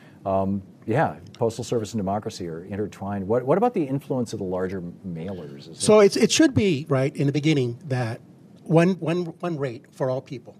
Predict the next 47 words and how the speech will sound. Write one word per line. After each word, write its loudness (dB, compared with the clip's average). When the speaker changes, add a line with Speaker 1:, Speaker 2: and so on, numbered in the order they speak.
Speaker 2:
all -4
Speaker 1:
Mm-hmm. -6
Speaker 2:
over. -20
So -4
from, -8
you -2
know, -4
from 0
New 4
York 4
to -10
California, -6
the -10
same 0
price -4
goes, -12
right? -10
Speaker 1:
Right. -16
Speaker 2:
And -2
everybody 0
pays -2
the -10
same. -10
Well, 4
the 0
mailers, 4
the 0
large 4
mailers 0
started -2
to -6
say, -6
"Well, 2
you 0
know, 4
we're -2
doing -2
this -2
large 0
volume, -2
so -4
we -4
should -6
have -4
to -8
pay -8
less." -10